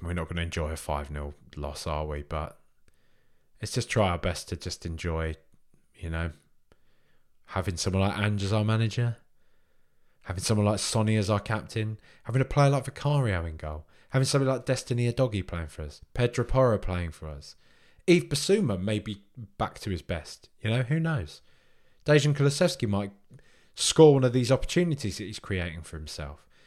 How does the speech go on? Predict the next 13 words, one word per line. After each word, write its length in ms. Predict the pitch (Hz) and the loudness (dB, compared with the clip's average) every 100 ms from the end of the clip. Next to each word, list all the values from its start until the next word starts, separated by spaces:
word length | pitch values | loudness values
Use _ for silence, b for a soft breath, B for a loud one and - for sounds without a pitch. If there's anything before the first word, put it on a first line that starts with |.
| b b | b b
Brennan 240 | 156 160 147 | 6 6 6
Johnson 420 | 151 180 156 120 | 6 6 4 -2
might 220 | 107 107 | 0 -2
have 200 | 98 107 | -2 -2
his 120 | 104 | -2
big 240 | 92 104 - | -2 -4 -2
moment 340 | 107 98 90 | -2 -2 -4
that 60 | 80 | -10
he's 140 | 101 | -12
been 180 | - 92 | -4 -4
promising 420 | - 90 85 - | -2 -4 -6 -10
to 120 | 80 80 | -12 -12
have. 340 | 76 73 - | -10 -14 -16